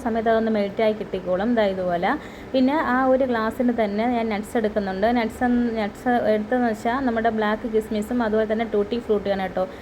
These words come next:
നമ്മൾ ചിലവ് കുറഞ്ഞ രീതിക്കാണല്ലോ ചെയ്യുന്നത്. അപ്പം അതും കൂടെ ഈ ഒരു പഞ്ചസാര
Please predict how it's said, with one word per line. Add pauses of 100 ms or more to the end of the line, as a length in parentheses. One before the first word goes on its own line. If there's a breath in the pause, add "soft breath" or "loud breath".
(240 loud breath)
നമ്മൾ (120)
ചിലവ്
കുറഞ്ഞ
രീതിക്കാണല്ലോ (120)
ചെയ്യുന്നത്. (220)
അപ്പം (120)
അതും
കൂടെ (160)
ഈ (160)
ഒരു (340 loud breath)
പഞ്ചസാര